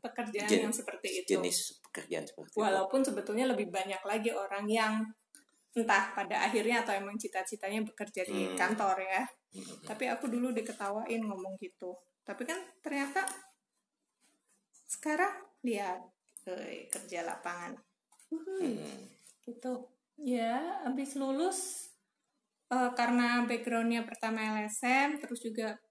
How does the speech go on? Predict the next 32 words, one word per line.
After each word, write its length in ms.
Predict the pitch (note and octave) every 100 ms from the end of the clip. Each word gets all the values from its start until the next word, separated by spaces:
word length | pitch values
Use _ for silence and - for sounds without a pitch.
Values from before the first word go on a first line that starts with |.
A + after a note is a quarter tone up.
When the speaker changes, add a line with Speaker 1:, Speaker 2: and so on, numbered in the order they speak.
| -
Speaker 1:
eh, 420 | G#3+ A3 G#3+ G#3+ G#3+
pernah 320 | G#3+ G#3+ G#3+ G#3+ - - _ _ _ _ _
jadi 340 | - A3 A3+ G#3+
jurnalis, 640 | A#3 A3 G#3+ G#3 B3 D4
maksudnya 320 | B3 A3 B3
di 80 | B3
S 160 | F3+ -
M 160 | G#3
A 80 | A3+
dulu 240 | B3 A#3 A#3+
juga 240 | A3 G3+
di 160 | G#3 G#3
Bernas, 560 | G3 F#3+ G3+ A#3 A#3+ - - _ _ _
terus 240 | - A3
jadi 240 | - G#3+ G#3+ G#3
wartawan 400 | G#3 G#3 G#3 G#3+
Detikcom, 560 | G#3 G#3 - G#3 G#3+
itu 160 | G#3+ G#3+
kan 80 | A#3
serius 560 | A#3 G#3+ G#3+ A3+ -
ya. 160 | G#3 G#3+ - _ _ _
Terus 220 | G#3+ G#3+
di 60 | G#3
L 120 | G3+
S 160 | G#3 G#3
M 140 | G#3 G#3+
juga. 320 | G3+ G3+ G3
Speaker 2:
Bernas 540 | G3 G2 F2+ D#2+ - -
itu 460 | D#2+ - A2 C#3
apa? 480 | - - - D2+ A#3
Speaker 1:
Empat 180 | - G#3 -
tahun, 400 | G#3 G#3 A3+